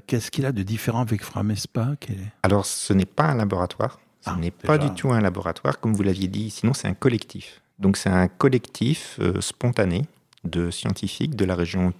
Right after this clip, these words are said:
Speaker 2: toulousaine.
Speaker 1: Comment devient-on spontané dans ces, dans ce domaine-là ? Il faut quand même, euh, se rencontrer, partager un certain nombre de choses, de
Speaker 2: Ouais.
Speaker 1: visions, de de
Speaker 2: De
Speaker 1: constats et peut-être de buts ?
Speaker 2: C'est parti effectivement de rencontres,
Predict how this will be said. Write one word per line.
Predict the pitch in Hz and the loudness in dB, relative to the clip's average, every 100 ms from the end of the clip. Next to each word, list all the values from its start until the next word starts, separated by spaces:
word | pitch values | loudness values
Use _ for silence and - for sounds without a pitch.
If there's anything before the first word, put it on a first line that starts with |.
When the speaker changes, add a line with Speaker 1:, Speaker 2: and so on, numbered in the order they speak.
| _ | _
Speaker 2:
toulousaine. | - - 80 82 151 165 - - | -10 -8 -2 2 2 2 -2 -4
Speaker 1:
Comment | 123 143 | 0 2
devient-on | 139 110 113 107 135 120 | 2 2 2 0 0 -2
spontané | - 120 - 127 - 95 113 | 0 0 2 -2 0 -2 -2
dans | 87 | -4
ces, | 85 - 104 90 - - - - - | -8 -6 -4 -4 -8 -20 -20 -6 0
dans | 92 | 0
ce | - | 2
domaine-là ? | 117 117 104 107 104 110 92 | 2 2 2 2 2 2 2
Il | |
faut | 90 92 | 0 -4
quand | - 101 | 0 0
même, | 113 92 | 2 0
euh, | 95 87 85 92 | -2 -4 -6 -6
se | - - | -6 -4
rencontrer, | - 110 101 107 113 - 175 | -2 0 2 2 2 2 2
partager | 147 117 - 110 101 | 2 0 2 2 2
un | 110 | 0
certain | - 104 - 107 | 0 -2 -2 -2
nombre | 110 101 | 0 0
de | 104 | 0
choses, | 107 - 110 | 0 0 2
de | 104 | 4
Speaker 2:
Ouais. | 104 135 | 4 6
Speaker 1:
visions, | 247 180 156 180 | 4 4 2 0
de | 151 104 - - - - - | -2 -4 -6 -20 -20 -12 -4
de | 98 107 | 2 2
Speaker 2:
De | |
Speaker 1:
constats | 110 131 127 - 165 170 | 4 4 4 2 2 2
et | |
peut-être | 107 110 - 117 - 107 | 0 0 2 2 2 0
de | 104 | 2
buts ? | 113 208 - - _ | 2 -2 -4 -16 _
Speaker 2:
C'est | - - 107 | -14 -2 0
parti | - 104 - - 120 120 - | 4 2 0 -2 0 0 0
effectivement | 104 107 - 107 110 110 117 | 0 -2 -2 0 4 6 6
de | 104 98 | 4 4
rencontres, | 87 95 - 202 - - | 4 2 4 2 2 -6